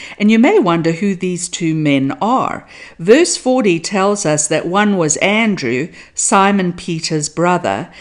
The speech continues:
and the other, who's not identified, is very likely the gospel writer John,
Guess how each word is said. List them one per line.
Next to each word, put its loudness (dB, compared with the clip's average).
and 0
the 0
other, 0
who's -4
not 0
identified, -2
is -4
very 0
likely -2
the -4
gospel -4
writer -4
John, -4